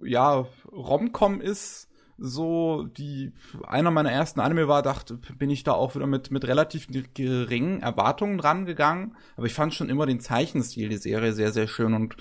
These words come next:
guck hin und wieder mal eine A M V zu der Serie. Und ja, dann dachte ich mir jetzt, ich könnte es mal wieder schauen.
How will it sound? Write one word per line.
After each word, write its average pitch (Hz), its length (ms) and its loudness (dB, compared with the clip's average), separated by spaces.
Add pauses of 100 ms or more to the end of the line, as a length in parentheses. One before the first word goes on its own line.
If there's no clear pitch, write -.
(260)
guck 131 180 2
hin 131 80 6
und 123 160 6
wieder 127 160 2
mal 131 160 4
eine 123 380 0
A 113 100 -4
M 120 140 -2
V 127 260 2
zu - 160 -6
der 104 140 0
Serie. 104 500 0 (640)
Und 127 600 2
ja, 160 180 4
dann 131 120 0
dachte 135 280 -2
ich 120 100 -8
mir 135 120 0
jetzt, 151 200 -4
ich 123 100 -6
könnte 175 220 -4
es - 60 -10
mal 156 240 0
wieder 139 180 0
schauen. 180 540 2